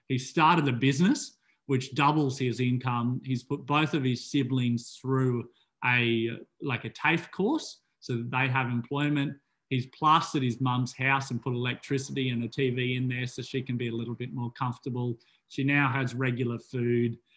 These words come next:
Um, and so life has changed a lot for Jacob, and he only graduated in the last couple of years. So this is the type of impact that education can have on one person's life.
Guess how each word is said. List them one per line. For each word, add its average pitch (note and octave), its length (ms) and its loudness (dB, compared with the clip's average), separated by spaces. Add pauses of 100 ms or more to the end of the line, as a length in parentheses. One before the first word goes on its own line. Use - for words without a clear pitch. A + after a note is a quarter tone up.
(260)
Um, A#2 680 -4
and B2 460 0
so D3 160 -4
life D#3+ 380 4
has B2+ 280 -2 (120)
changed C#3 540 2
a C3 60 -6
lot B2 400 -4
for C3+ 80 -4
Jacob, A#2 460 -6
and B2 120 -2
he E3 200 0
only C#3 260 0
graduated A#2 600 -6
in A2 100 -6
the A2 100 -12
last A2 300 -8
couple A2 260 -12
of G#2 80 -8
years. - 440 -8 (420)
So D3 160 2
this G#3 240 6
is A3+ 160 2
the D#3+ 100 2
type D3+ 440 2
of C#3 220 0
impact C#3+ 680 0 (340)
that B2+ 200 -6
education B2+ 840 -2
can A#2+ 160 -6
have B2 320 0
on A2+ 180 -4
one A#2 220 0
person's A2 500 -8
life. A#2+ 500 -4